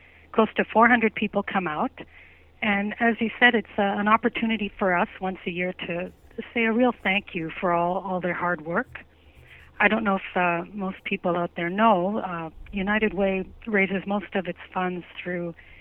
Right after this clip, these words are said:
employee campaigns. So these are hardworking folks who, you know, have their full-time jobs. And in addition to that, they're, they're organizing some fundraising initiatives on our behalf. So it's our way to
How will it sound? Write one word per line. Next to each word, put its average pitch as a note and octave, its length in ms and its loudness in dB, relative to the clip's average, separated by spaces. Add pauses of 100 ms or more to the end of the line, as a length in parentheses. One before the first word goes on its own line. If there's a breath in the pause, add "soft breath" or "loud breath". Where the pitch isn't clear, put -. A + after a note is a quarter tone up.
(160 soft breath)
employee F#3+ 480 0
campaigns. F#3 680 -4 (720 soft breath)
So G#3+ 100 4
these A#3+ 160 6
are A3+ 140 10
hardworking A3 580 6 (100)
folks G#3 320 2 (240)
who, G3+ 280 2 (320)
you A#3+ 100 -2
know, F3+ 120 2
have G#3 260 6
their G#3 240 2
full-time F#3 400 0
jobs. F3+ 400 2 (760 soft breath)
And G3 120 -2
in G3 100 0
addition G#3 380 -2
to G#3 100 -6
that, F3+ 260 0
they're, F3+ 280 0
they're F#3 180 -4
organizing F3+ 880 -4 (120)
some F3 100 -6
fundraising F3+ 560 -4
initiatives F3 560 -4
on F3 100 -6
our F3 140 -4
behalf. D#3+ 460 -6 (880 soft breath)
So E3+ 320 -4
it's F#3 240 -8
our F3+ 200 0
way E3+ 380 -2 (120)
to F3 100 -10